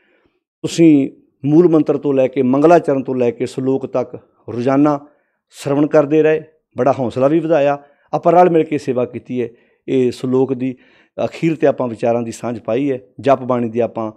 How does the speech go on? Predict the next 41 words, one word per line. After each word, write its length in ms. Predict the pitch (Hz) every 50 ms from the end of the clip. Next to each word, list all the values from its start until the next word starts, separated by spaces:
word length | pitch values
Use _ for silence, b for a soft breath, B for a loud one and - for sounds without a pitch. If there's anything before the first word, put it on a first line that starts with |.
| b b b b b
ਇੱਦਾਂ 200 | 123 123 135 123
ਕੱਲੀ 260 | - - 170 190 196
ਕੱਲੀ 220 | 190 160 143 156
ਪੌੜੀ 300 | 135 143 131 127 127 127
ਦਾ 120 | 123 127 127
ਜਿੰਨੀ 300 | 117 110 151 185 202 214
ਕੁ 120 | - 175
ਮੱਤ 260 | 147 143 147 147 -
ਮਾਲਕ 320 | 156 151 143 139 139 135 143
ਨੇ 100 | 139 135
ਬਖਸ਼ਿਸ਼ 380 | 120 127 123 - - 127 113
ਕੀਤੀ 260 | - - 120 - 143 139
ਸੀ, 120 | - - -
ਤੁਹਾਡੇ 180 | 139 123 113
ਨਾਲ 160 | 110 113 117 113
ਵਿਚਾਰਾਂ 360 | 107 101 - 110 107 107 104
ਦੀ 100 | 104 101
ਸਾਂਝ 260 | - - 107 107 104
ਕੀਤੀ 340 | - - 117 - - 175 165
ਹੈ। 100 | 156 - B B B B
ਇਹ 100 | 139 139
ਅੰਤਮ 260 | 147 156 - 185 180
ਫੈਸਲਾ 340 | 165 180 165 151 165 165 165
ਨਹੀਂ 140 | 170 175 156
ਜੋ 100 | 156 156
ਅਸੀਂ 180 | 151 - 135
ਕਹਿ 200 | - - 143 156
ਦਿੱਤਾ, 240 | 151 147 143 - 139
ਇਹ 60 | 135
ਅੰਤਮ 280 | 139 156 156 156 160 139
ਫੈਸਲਾ 320 | 135 127 123 - 131 123
ਹੈ। 60 | 123 120 b b b b b b b b b b -
ਇਹੋ 440 | 151 165 185 190 190 180 - -
ਹਰ 320 | _ _ _ - 151 160 185
ਇੱਕ 140 | 208 202 185
ਦੇ 140 | 170 175
ਬਾੜੀ 300 | 160 135 131 135 135 143
ਇੱਕ 280 | 139 - - 147 123 -
ਬੇਨਤੀ 380 | 131 123 127 123 120 120 - 117
ਕਰੀ 180 | 120 117 123
ਦੀ, 100 | 131 147